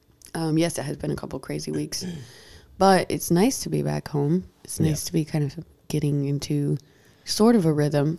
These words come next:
Speaker 1: and, like, it will change in a few days. That, that will go away.
Speaker 2: Yeah, yeah.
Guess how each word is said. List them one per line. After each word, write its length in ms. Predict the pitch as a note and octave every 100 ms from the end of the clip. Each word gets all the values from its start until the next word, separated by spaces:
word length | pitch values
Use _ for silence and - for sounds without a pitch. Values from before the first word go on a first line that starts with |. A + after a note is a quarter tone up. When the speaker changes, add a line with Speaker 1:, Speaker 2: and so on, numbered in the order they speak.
| -
Speaker 1:
and, 300 | G#3+ G#3+ G3+
like, 280 | - A#3+ A#3+
it 120 | C4+
will 160 | - F3+
change 440 | - D3+ C3+ - -
in 160 | D3
a 60 | C#3
few 180 | - C#3+
days. 420 | F#2 - - - - -
That, 220 | D3+ - -
that 180 | G3+ D#3
will 80 | D3
go 280 | C#3+ C3+
away. 280 | - F#2 D#3 -
Speaker 2:
Yeah, 220 | - G#2+ - - - G3+ -
yeah. 160 | C#3